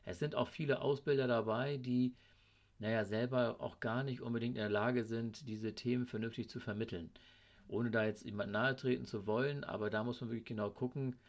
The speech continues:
dass man da auch einen guten Dozenten oder Dozentin erwischt, die einen das auch vernünftig vermittelt. Und daher würde ich euch das natürlich auch gerne anbieten, sich bei mir zu melden über die Homepage.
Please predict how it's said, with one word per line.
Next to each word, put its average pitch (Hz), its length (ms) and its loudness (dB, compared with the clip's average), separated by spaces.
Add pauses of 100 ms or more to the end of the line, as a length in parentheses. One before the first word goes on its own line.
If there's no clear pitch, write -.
(220)
dass 104 220 -2
man 110 100 -2
da 107 100 2
auch - 180 -2
einen 104 180 -6
guten 120 320 -2
Dozenten 113 560 -2
oder 101 160 -2
Dozentin 110 480 -6
erwischt, 113 400 -4
die 123 240 2
einen 107 320 -4
das 107 260 -4
auch 95 200 -4
vernünftig 107 600 -6
vermittelt. 101 520 -6 (800)
Und 110 160 2
daher 123 520 6
würde 127 300 2
ich 127 360 2 (420)
euch 107 240 0
das - 180 -2
natürlich 104 340 -6
auch - 140 -8
gerne 95 260 -2
anbieten, 139 720 0 (220)
sich - 260 -6
bei 98 120 -2
mir 98 200 -4
zu 95 120 -6
melden 127 540 -2
über 98 160 -4
die 95 120 -4
Homepage. 104 480 -4